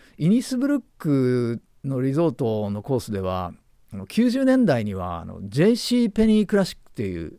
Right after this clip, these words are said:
イベントをやってたんですね。まあ、あの、フル株のツアーファンの方は覚えてらっしゃると思いますけど、ジェイシー ペニークラシックは、まあ、元を正せば六十年代からずっとやってる男女のコンビで戦うチーム戦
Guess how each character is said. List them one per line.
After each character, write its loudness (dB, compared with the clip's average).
イ -6
ベ 0
ン -4
ト -6
を -2
や -2
っ -6
て -4
た -8
ん -14
で -18
す -6
ね。 0
ま 4
あ、 4
あ 0
の、 4
フ 4
ル 6
株 6
の 4
ツ 2
ア 6
ー 4
フ 0
ァ 4
ン 2
の 0
方 -2
は 0
覚 0
え -4
て -8
ら -4
っ -10
し -8
ゃ -4
る -8
と -10
思 -6
い -8
ま -8
す -14
け -10
ど、 -6
ジ -4
ェ 2
イ 0
シ -2
ー -2
ペ -2
ニ 2
ー -2
ク 0
ラ 2
シ -10
ッ -20
ク -6
は、 0
ま -2
あ、 -20
元 2
を 4
正 2
せ 2
ば 0
六 -2
十 2
年 4
代 2
か -6
ら -6
ず -8
っ -8
と -2
や 2
っ -4
て -4
る -2
男 4
女 2
の -4
コ 4
ン 4
ビ 2
で -2
戦 -6
う -2
チ -2
ー 4
ム 4
戦 0